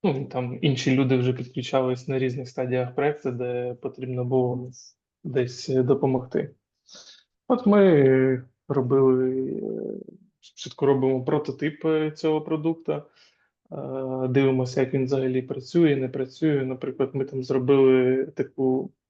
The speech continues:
е, сенсорну панель на весь вимикач, що зазвичай такого мало хто робить, е, з-, тому що, ну, простіше зробити його як кнопкою, вона натискається,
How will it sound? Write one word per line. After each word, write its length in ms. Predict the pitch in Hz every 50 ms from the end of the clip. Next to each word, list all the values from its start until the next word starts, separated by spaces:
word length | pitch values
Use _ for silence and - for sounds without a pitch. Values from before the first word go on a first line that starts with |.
| _ - 135
е, 260 | 131 131 135 139 147 143
сенсорну 540 | - 147 143 135 - - 135 139 135 131
панель 500 | 123 - - 143 143 170 180 170 147 - -
на 360 | 143 131 131 131 127 127 127
весь 300 | 127 127 143 143 143 -
вимикач, 640 | 143 135 135 139 135 - - - - - - - _ _ _ _ _ _ _ _
що 300 | - - - 139 131 127
зазвичай 680 | 127 135 131 131 135 135 135 151 139 135 135 131 131 -
такого 840 | 135 - - 135 131 127 131 131 127 131 127 131 127 131 - - - _ _ _ _ -
мало 300 | 143 139 131 127 131 127
хто 200 | 127 - 147 147
робить, 460 | 185 214 202 156 131 127 127 - -
е, 300 | - 135 131 127 127 127
з-, 220 | 127 135 131 - _ _ _ _ _ _ _ _ _ _ _
тому 200 | - 143 135 135
що, 500 | 135 - 139 131 131 131 127 131 131 - _ -
ну, 140 | - 208 -
простіше 460 | - 147 143 - - 160 139 - 139
зробити 540 | 127 135 135 127 127 135 131 131 - 131 127
його 600 | 127 131 131 135 139 131 127 127 131 143 143 - _ _ - - - _ _
як 240 | - 143 131 131 -
кнопкою, 480 | - 285 302 302 294 - - 185 165 147
вона 220 | 139 139 139 135
натискається, 1080 | 135 135 131 131 185 180 - - 262 233 208 175 170 - - 151 143 139 135 131 -